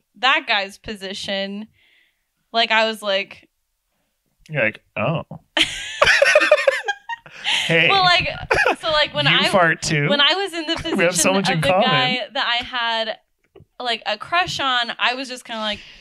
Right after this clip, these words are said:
Speaker 1: "No big deal." But what made the guy farting on our date, what made that the worst is he kept apologizing. He apologized, like, every ten minutes after he did it. And I was like, "If you would just stop talking
Speaker 2: I would
Speaker 1: it, I
Speaker 2: do
Speaker 1: probably
Speaker 2: the same
Speaker 1: wouldn't remember
Speaker 2: thing,
Speaker 1: it."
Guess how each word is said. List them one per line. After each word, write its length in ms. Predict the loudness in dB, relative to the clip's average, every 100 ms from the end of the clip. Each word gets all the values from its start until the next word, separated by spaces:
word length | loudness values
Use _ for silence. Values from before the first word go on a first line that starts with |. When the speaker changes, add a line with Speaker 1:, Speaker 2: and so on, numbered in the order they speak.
| -14
Speaker 1:
"No 200 | -6 -4
big 220 | -6 -10
deal." 400 | -6 -2 -2 -4 -12 -20 -8 -2
But 160 | 2
what 200 | 4 2
made 480 | 2 0 0 -2 -6 _ _ _ _
the 200 | -14 -10 -2
guy 300 | 0 0 -2
farting 540 | -2 0 0 -2 -4
on 160 | -4 -6
our 140 | -8
date, 400 | -8 -8 -8 -10 -12
what 260 | -10 -8
made 260 | -8 -10 -4
that 200 | -2 -4
the 80 | -8
worst 380 | -6 -4 -4 -10
is 180 | -16 -14
he 160 | -12 -10
kept 240 | -8 -8
apologizing. 800 | -6 -4 -2 -2 -2 -2 -4 -8
He 140 | -4
apologized, 600 | -4 0 0 0 0 -2
like, 140 | -2 -2
every 240 | -2 -4
ten 220 | -6 -8
minutes 320 | -6 -6 -2 0
after 320 | 0 0 -4
he 100 | -2
did 160 | -2 -2
it. 100 | -2
And 100 | -2
I 60 |
was 100 | -2
like, 140 | -4 -6
"If 160 | -8
you 120 | -8 -6
would 140 | -6
just 160 | -6 -2
stop 160 | -2
talking 180 | 2 6
Speaker 2:
I 120 | 6
would 200 | 6 2 4
Speaker 1:
it, 40 |
I 100 | 4
Speaker 2:
do 60 | 4
Speaker 1:
probably 180 | 4 4
Speaker 2:
the 60 |
same 140 | 2 2
Speaker 1:
wouldn't 220 | 2 0
remember 300 | -2 -2 -4
Speaker 2:
thing, 80 |
Speaker 1:
it." 80 | -6